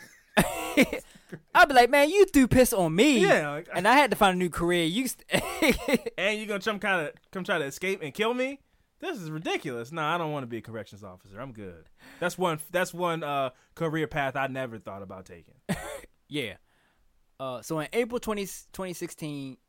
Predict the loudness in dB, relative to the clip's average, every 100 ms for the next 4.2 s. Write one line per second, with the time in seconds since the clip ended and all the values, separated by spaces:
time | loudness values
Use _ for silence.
0 | _ _ _ _ -4 -2 -2 -4 -6 -6
1 | -4 -8 -8 -6 -4 -4 -6 -6 -6 -6
2 | -8 -6 -6 -6 -6 -6 -6 -8 -8 -8
3 | -10 -12 -12 -16 _ _ -4 -4 -2 -6
4 | -10